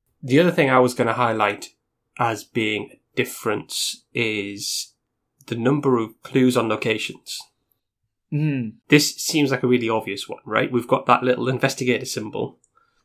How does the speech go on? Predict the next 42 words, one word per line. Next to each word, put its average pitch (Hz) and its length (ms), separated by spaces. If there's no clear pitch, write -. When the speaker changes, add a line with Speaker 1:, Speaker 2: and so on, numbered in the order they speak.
Speaker 1:
that 117 120
Speaker 2:
Mm-hmm. 117 100
Speaker 1:
pops 123 280
up 113 140
all 117 320
over 107 100
the 107 80
place 107 380
on 117 100
the 113 80
health 117 280
of 110 80
enemies, 110 640
on 107 400
doom 113 300
thresholds. 117 1000
But 120 300
Speaker 2:
Mm. 117 340
Speaker 1:
the 123 140
place - 460
I - 80
think - 520
we 165 80
probably 156 240
see 160 160
it 156 80
most 165 480
is 123 120
in 117 120
the 117 80
number 110 200
of 104 100
clues 113 220
on 107 140
a - 20
location. 104 640
Speaker 2:
Yeah. 101 180
Speaker 1:
And 113 340
locations 117 1300
tend 139 500
to 127 100
be 107 560